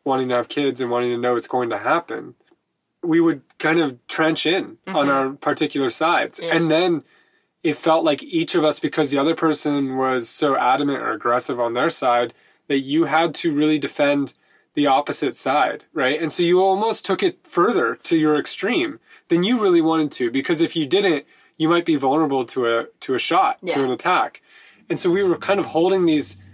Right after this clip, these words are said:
Speaker 1: almost perverse poles of maybe, like, a masculine and feminine side of the issue or whatever, right? The masculine not wanting to commit, the feminine wanting you to commit now.
Speaker 2: Yeah.
Speaker 1: And,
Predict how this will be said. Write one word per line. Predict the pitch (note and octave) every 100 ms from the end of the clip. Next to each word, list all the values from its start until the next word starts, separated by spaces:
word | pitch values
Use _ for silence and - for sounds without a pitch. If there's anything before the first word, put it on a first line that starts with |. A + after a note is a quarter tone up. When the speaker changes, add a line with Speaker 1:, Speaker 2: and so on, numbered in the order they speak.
| - -
Speaker 1:
almost | F3 - -
perverse | F3+ D#3 C3+ C#3 D#3+ D3+ -
poles | - C#3+ C#3+ C3 A#2+ A2+
of | G3 D3+
maybe, | C3+ C3+ C3 C3+ C3
like, | B2 A#2+
a |
masculine | B2 A#2+ - - C3 B2+ B2
and | A#2+ A2+
feminine | B2+ B2+ B2+ A#2+ A#2
side | B2+ C3+ B2
of | A#2
the | A#2+
issue | C3 - - A#2
or | A#2
whatever, | A#2+ A#2+ A#2+
right? | A#2 B2
The | B2
masculine | A#2+ A#2+ A#2+ C3 A#2+
not | A#2+ B2+
wanting | B2+ B2+
to | A#2+
commit, | - A#2 A#2+ -
the | A#2
feminine | B2+ A#2+ A#2+ B2 A#2 - - - -
wanting | A#2+ A#2+ A#2 A2+ - - _ _ -
you | B2+
to | A2+
commit | - A#2
now. | C3 C3+ F3 G2+ - -
Speaker 2:
Yeah. | F3+ D#3+ D#3+ -
Speaker 1:
And, | E3+ D3+ D3 C3 -